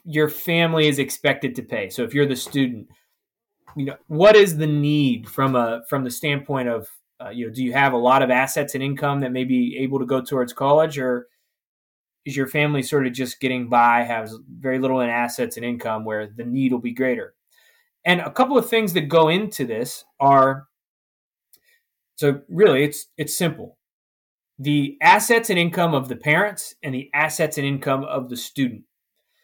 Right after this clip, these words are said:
The student's assets and income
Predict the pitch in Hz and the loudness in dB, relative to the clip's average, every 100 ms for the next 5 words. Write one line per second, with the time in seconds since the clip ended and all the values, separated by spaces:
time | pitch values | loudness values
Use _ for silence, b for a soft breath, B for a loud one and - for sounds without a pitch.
0 | _ _ _ _ 147 151 - 208 233 226 | _ _ _ _ -4 -4 -2 0 0 -2
1 | - 175 185 180 196 190 165 180 - 180 | -2 2 2 4 0 0 -2 -2 0 0
2 | 175 151 | 0 -2